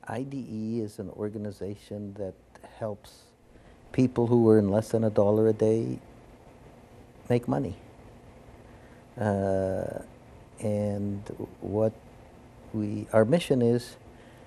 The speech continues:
to increase the income of dollar a day families by five hundred dollars a year. Now, the, if you look at dollar a day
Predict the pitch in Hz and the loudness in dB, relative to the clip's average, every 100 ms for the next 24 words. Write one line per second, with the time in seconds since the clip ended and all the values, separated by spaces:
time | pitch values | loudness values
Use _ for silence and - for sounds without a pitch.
0 | - - - 120 123 - 139 - 120 117 | -12 -6 0 2 2 0 -2 0 4 4
1 | 113 110 110 104 - 95 107 110 104 101 | 2 2 2 2 2 2 4 4 4 2
2 | 101 98 110 113 104 73 85 - - - | 0 -2 -2 -2 -2 -4 -10 -12 -16 -20
3 | - - - - - - - 98 95 104 | -20 -20 -20 -20 -20 -20 -4 0 2 2
4 | 98 98 101 95 87 87 92 92 87 80 | 0 0 0 -2 -2 -2 -2 -4 -4 -6
5 | 71 - - - - - - - - - | -8 -14 -20 -20 -20 -20 -20 -20 -20 -20
6 | - - - - - - - 98 95 101 | -20 -20 -20 -20 -20 -20 -8 -2 0 2
7 | 101 98 95 98 92 - - - - - | 2 2 2 -2 -4 -18 -20 -20 -20 -20
8 | - - - - - - - - - 90 | -20 -20 -20 -20 -20 -20 -20 -12 -6 -6
9 | - - - - - 110 - 113 107 175 | -8 -20 -20 -20 -4 -4 2 2 4 4
10 | - - 117 - 101 107 107 113 117 120 | 2 0 0 0 4 6 8 6 6 4
11 | 110 107 107 110 | 4 4 4 0